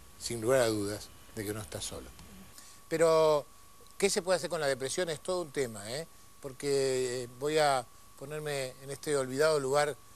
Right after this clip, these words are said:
de ser médico, que digo yo, a veces, este, me cuesta recordar en estas nuevas cosas que hago respecto de la docencia. Eh,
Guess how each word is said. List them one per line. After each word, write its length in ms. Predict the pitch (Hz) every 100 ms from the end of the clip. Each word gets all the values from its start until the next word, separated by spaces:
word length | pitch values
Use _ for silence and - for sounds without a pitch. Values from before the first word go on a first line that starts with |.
| - -
de 360 | 123 120 117
ser 180 | 107 131
médico, 540 | 139 143 135 120 135 127 - -
que 100 | 131
digo 180 | 135 127
yo, 280 | 135 131
a 60 | 120
veces, 380 | 135 - 127 117
este, 280 | 113 123 113
me 140 | 117
cuesta 440 | 139 - 123 110 - - - - -
recordar 560 | 131 135 147 165 131
en 100 | 120
estas 260 | 123 - 117
nuevas 280 | 135 127 -
cosas 300 | 139 139 120
que 160 | 123
hago 300 | 131 131 120 - - - -
respecto 380 | 120 139 127 127
de 60 | 120
la 80 |
docencia. 580 | 127 139 151 135 131 139 - - - - -
Eh, 380 | 139 135 131